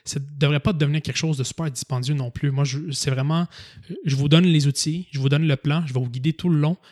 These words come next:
mais à un moment donné, je vous laisse tranquillement à comme juste gérer,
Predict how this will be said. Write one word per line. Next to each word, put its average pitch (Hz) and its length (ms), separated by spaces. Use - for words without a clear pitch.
mais 135 80
à - 20
un 127 40
moment 139 260
donné, 143 360
je 135 140
vous 131 160
laisse 143 260
tranquillement 135 580
à 135 120
comme 131 360
juste 147 400
gérer, 143 640